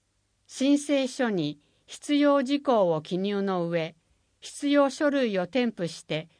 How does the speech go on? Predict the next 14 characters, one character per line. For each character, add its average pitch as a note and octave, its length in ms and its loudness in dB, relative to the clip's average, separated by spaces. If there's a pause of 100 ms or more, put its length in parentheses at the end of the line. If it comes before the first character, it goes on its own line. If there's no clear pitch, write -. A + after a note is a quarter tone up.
(300)
子 G3+ 140 -8
育 C4 340 2
て B3+ 140 2
支 A3 220 -6
援 G3+ 200 -2
課、 F3+ 320 -4 (240)
子 G3+ 100 -6
育 C4 320 2
て B3+ 160 2
支 A#3 220 -4
援 C4 180 0
係 B3 400 -2
ま D#3+ 160 -2
で D3 240 -4